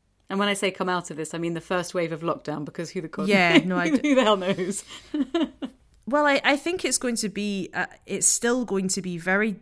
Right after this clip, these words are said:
Speaker 2: it's going to be different from what it is now, and it's still gonna be very different to what we had before, and it's gonna be different to what we all hope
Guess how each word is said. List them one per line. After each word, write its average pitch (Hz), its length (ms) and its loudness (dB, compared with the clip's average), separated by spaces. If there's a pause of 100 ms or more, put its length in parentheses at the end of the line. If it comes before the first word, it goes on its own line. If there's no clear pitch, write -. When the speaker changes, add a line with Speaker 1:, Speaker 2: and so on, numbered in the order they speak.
Speaker 2:
it's 175 120 -2
going 202 120 0
to 165 40 0
be 196 60 0
different 226 400 -2
from 208 100 -4
what 190 120 0
it 139 40 -2
is 165 140 -6
now, 170 320 -2
and 170 140 -4
it's - 100 -4
still 190 380 -2
gonna 185 140 0
be 165 120 -6
very 165 240 -2
different - 360 -8
to - 120 -12
what 156 140 -10
we 156 80 -10
had 156 200 -10
before, 170 540 -4
and 180 140 -2
it's - 100 -4
gonna 170 160 -4
be 165 80 -8
different 160 400 -10
to - 100 -8
what 165 140 -8
we 170 80 -4
all 160 140 -4
hope - 460 -4